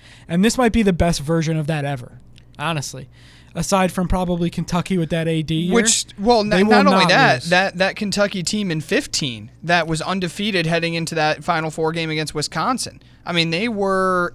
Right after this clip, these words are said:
Speaker 2: about as dominant of any team that we've ever seen, and they still didn't go all the way. And the reason being was Wisconsin was starting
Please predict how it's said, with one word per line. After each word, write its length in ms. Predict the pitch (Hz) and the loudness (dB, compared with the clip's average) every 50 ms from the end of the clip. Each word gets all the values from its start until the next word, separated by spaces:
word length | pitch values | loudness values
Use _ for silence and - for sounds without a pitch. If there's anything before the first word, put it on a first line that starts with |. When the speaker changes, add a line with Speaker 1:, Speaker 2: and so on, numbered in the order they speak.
| - | -6
Speaker 2:
about 460 | - 170 160 160 170 170 170 170 - 165 | -8 -6 -2 2 2 2 2 2 0 0
as 280 | 156 156 151 147 147 | -2 -2 -2 -4 -6
dominant 640 | 143 143 147 - 147 147 175 185 185 180 180 - - | -10 -6 -2 -2 0 0 -2 -2 -2 -4 -6 -4 -4
of 140 | 151 147 147 - | -4 -6 -4 -4
any 240 | - 160 170 196 208 | -4 -2 -2 -2 -4
team 300 | 190 - 196 180 180 180 | -4 -6 -6 -6 -6 -6
that 120 | 170 156 - | -6 -6 -4
we've 220 | 151 160 170 160 | -4 -2 0 2
ever 240 | 160 156 156 156 156 | 0 0 0 0 -2
seen, 400 | - - 170 185 175 160 156 - | -2 -4 -4 -4 -4 -4 -4 -4
and 160 | 135 151 156 | -6 -6 -4
they 100 | 147 147 | -4 -4
still 380 | 143 - - - 175 170 175 170 | -4 -4 -4 0 0 0 0 0
didn't 220 | 170 165 165 156 | -2 -4 -4 -2
go 180 | 156 160 156 156 | -2 0 0 2
all 140 | 156 156 | 2 2
the 80 | 147 147 | 0 0
way. 240 | 147 175 180 170 156 | 0 0 0 0 0
And 80 | 151 | -2
the 60 | 151 143 | -2 -4
reason 320 | 151 160 160 165 160 151 | -4 -4 -4 -4 -4 -4
being 240 | 151 165 180 170 160 | -4 -6 -6 -6 -6
was 120 | 151 139 | -6 -6
Wisconsin 800 | 147 147 143 135 - - 160 165 165 170 - 165 165 156 - 156 | -4 -4 -4 -4 -4 -4 -6 -4 -4 -6 -6 -8 -8 -10 -8 -8
was 100 | 156 - | -6 -6
starting 500 | - - 170 160 156 156 151 151 147 | -4 -2 0 0 0 0 -2 -4 -4